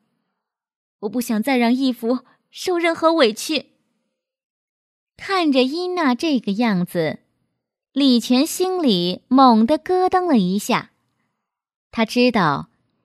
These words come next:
伊娜再不属于他了。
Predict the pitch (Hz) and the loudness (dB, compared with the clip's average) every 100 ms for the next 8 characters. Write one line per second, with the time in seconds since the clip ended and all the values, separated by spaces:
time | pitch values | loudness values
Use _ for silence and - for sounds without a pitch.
0 | _ 330 359 370 370 285 180 139 - - | _ -4 -2 -2 0 0 0 -4 -10 -4
1 | 359 311 240 233 240 247 202 185 185 226 | -2 0 0 -2 -2 -2 -2 -2 -4 -6
2 | - 262 254 233 | -4 0 2 0